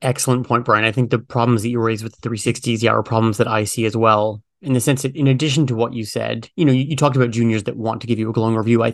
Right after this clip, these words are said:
I think it could go beyond that for a lot of people. So, for example, I was speaking to, um, someone recently who was saying that, uh, they were asked to do a three sixty for someone who was their manager, who was a very problematic manager.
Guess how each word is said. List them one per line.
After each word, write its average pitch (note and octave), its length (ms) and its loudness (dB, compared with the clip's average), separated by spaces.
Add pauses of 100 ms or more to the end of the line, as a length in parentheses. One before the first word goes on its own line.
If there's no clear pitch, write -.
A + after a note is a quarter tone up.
(140)
I D#3 60 -2
think E3 180 0
it D#3 160 -2
could C3+ 300 0
go B2 200 2
beyond A#2 280 2
that A#2 100 -4
for A#2+ 100 -2
a A2+ 40 -2
lot A2 180 -2
of G#2 80 -8
people. A2 380 -4 (240)
So, - 100 2
for C3+ 80 6
example, B2+ 240 4
I A#2 40 6
was A#2 100 4
speaking A#2+ 320 -2
to, G#2+ 360 0 (380)
um, G2+ 560 0
someone A2 260 -2
recently C3+ 360 2
who A2+ 80 4
was G#2+ 160 -2
saying G#2+ 200 0
that, A2 160 -4 (460)
uh, - 200 -12 (100)
they B2 180 4
were A#2+ 140 6
asked A2 240 0
to D#3 60 -4
do D3+ 100 -4
a C#3 40 -2
three C3+ 160 -2
sixty B2+ 360 -4
for A#2 120 -4
someone A2+ 580 0
who G2+ 120 -12
was G#2 120 -8
their A2+ 100 0
manager, A#2 640 2 (120)
who B2+ 60 -8
was A2 80 -6
a A2 40 -6
very G#2+ 480 2
problematic G#2 720 -2
manager. C3 460 2